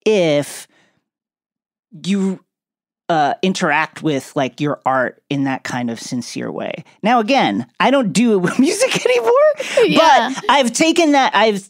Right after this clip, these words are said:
Speaker 1: like, it's kind of a lesson that I've taken with me is, like, to try and just work really hard, no matter how silly the thing you're doing is,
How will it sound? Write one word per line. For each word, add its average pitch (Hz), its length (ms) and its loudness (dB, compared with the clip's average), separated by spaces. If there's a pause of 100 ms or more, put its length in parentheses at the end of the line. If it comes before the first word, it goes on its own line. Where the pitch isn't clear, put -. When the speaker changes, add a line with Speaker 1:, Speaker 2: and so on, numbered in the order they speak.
Speaker 1:
like, 208 300 0
it's 208 180 0
kind 254 280 2
of 214 120 2
a 190 120 2 (120)
lesson 165 380 0
that 139 140 0
I've 117 140 -4
taken 113 340 -8
with 95 200 -10
me - 140 -12
is, - 220 -16
like, 131 280 -8
to - 120 -14
try 147 320 -2
and 123 280 -4 (180)
just - 260 -10
work 135 320 -8 (260)
really 131 280 -6
hard, 127 580 -2 (180)
no 143 100 -2
matter 123 220 -2
how 120 160 -4
silly 127 340 -6
the 117 100 -8
thing 151 260 -4
you're 127 120 -4
doing 113 340 -6
is, 110 340 -10